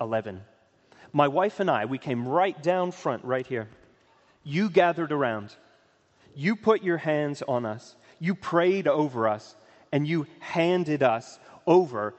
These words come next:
into the gracious hands of God. Confident of his goodness, you gave us over to him for his mission.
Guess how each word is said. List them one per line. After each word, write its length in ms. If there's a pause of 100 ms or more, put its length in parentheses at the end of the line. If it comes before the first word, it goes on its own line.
(140)
into 180
the 100
gracious 440
hands 260
of 140
God. 340 (520)
Confident 720
of 140
his 220
goodness, 380 (220)
you 160
gave 460
us 220 (100)
over 420
to 220
him 500 (400)
for 160
his 260
mission. 440